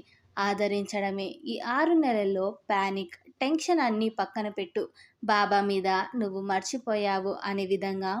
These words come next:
మాట్లాడకండి. సాయిబాబా పరీక్షిస్తారు, కానీ ఎప్పుడూ వదలరు. శాంతి, సమర్పణ, శ్రద్ధ, ఈ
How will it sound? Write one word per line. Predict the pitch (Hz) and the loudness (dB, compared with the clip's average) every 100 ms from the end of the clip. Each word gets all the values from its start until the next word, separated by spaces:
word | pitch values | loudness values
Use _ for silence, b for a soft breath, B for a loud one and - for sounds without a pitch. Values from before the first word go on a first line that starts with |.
| 269 | 0
మాట్లాడకండి. | 220 202 202 196 196 202 196 202 202 B B B | 0 -2 -2 -4 -4 -4 -2 -2 -2 B B B
సాయిబాబా | - 240 262 285 233 202 196 214 311 | -4 0 2 2 2 2 0 -2 -2
పరీక్షిస్తారు, | 311 208 214 - 208 - 196 190 - - | -2 -2 -2 -4 -6 -2 0 0 -4 -4
కానీ | 208 196 196 196 | -2 0 -2 -4
ఎప్పుడూ | 202 226 202 202 | -2 0 0 0
వదలరు. | 240 202 196 196 190 - b b - | 0 0 2 0 -2 -4 b b -14
శాంతి, | - 220 196 190 202 175 - - | -2 0 0 -2 -2 -2 -6 -8
సమర్పణ, | - 269 311 330 247 202 185 - | -2 2 4 2 0 0 -2 -2
శ్రద్ధ, | - - 208 190 190 190 - | -6 -4 -4 -2 0 0 0
ఈ | 208 | -4